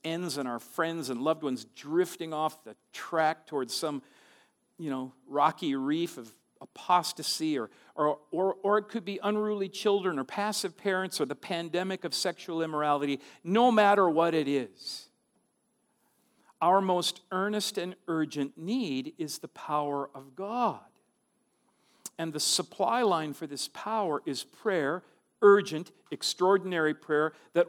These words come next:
all people might be saved, reconciled to God, and through the mediation of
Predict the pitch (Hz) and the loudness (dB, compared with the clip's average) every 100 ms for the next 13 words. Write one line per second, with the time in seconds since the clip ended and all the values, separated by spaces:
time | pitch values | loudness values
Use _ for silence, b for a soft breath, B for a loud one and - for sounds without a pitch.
0 | - 185 220 226 - 208 185 165 156 - | 0 2 4 2 -4 -6 -4 -2 -4 -4
1 | 131 - - 208 208 208 - b 147 139 | -6 -4 2 4 4 2 -2 b -4 0
2 | 147 139 170 156 151 151 139 175 190 196 | -2 0 2 2 0 -4 -4 2 6 4
3 | 196 B - 135 170 143 147 165 190 185 | 2 B -16 -4 -2 -2 -2 -2 0 6
4 | 185 185 - 156 147 131 | 6 6 0 -2 -4 -6